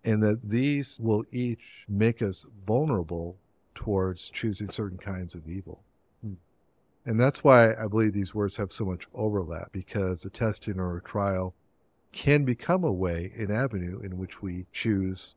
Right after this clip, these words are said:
Speaker 1: a wrong way, an evil way. But in these same trials and testings that we face in this life, they can also be something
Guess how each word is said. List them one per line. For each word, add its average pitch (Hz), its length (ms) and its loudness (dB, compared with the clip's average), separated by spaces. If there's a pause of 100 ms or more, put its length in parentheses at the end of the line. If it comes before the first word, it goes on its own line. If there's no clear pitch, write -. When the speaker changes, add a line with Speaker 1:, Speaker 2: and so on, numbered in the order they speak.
(120)
Speaker 1:
a 104 80 -8
wrong 92 360 -2
way, 92 360 -4
an 95 180 -8
evil 92 300 -4
way. 85 360 -10 (580)
But 117 240 6
in 123 260 2
these 135 180 0
same 147 280 0
trials 143 680 -4
and 101 300 -6 (320)
testings 120 560 -2
that 101 140 -4
we 95 100 -4
face 107 380 -2
in 95 80 -2
this 95 240 -4
life, 90 240 -8 (360)
they 110 200 8
can 147 280 0
also 151 340 2
be 113 160 0
something 87 520 -8